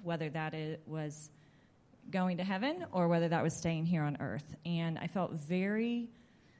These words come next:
strongly that God was telling me no. Um, every time I would pray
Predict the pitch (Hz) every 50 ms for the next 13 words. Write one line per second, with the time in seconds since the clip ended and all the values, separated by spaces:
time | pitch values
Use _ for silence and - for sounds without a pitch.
0 | - - _ - - - - - - _ _ - - - - _ _ _ _ -
1 | - - - - - - - - 180 185 190 180 180 185 175 170 160 135 90 78
2 | - - 160 - - - - - - - - - - - - - 170 156 - 165
3 | 160 160 156 156 160 156 156 156 151 - - - - - - - - - - -
4 | - 151 175 160 147 - - 160 143 143 143 147 147 147 143 143 139 85 - -
5 | - - - - - - - - - _ - 160 160 160 151 151 143 127 - -
6 | 170 185 196 208 190 208 202 202 208 196 185 185 180 175 180 175 175 - - 180
7 | 170 170 170 170 170 165 175 -